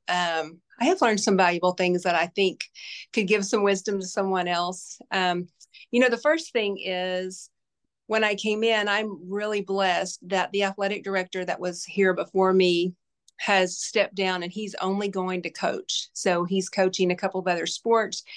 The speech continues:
but he's just not taking the administrative role. And so I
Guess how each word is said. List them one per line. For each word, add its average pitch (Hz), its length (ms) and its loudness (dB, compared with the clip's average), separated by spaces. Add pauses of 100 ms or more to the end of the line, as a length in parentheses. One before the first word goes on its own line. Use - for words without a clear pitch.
(260)
but 202 80 0
he's 196 160 0
just 220 220 -2
not 190 180 2
taking 196 320 0
the 185 100 2
administrative 175 680 -4
role. 156 420 -4 (540)
And 190 140 4
so 185 320 4
I 220 320 4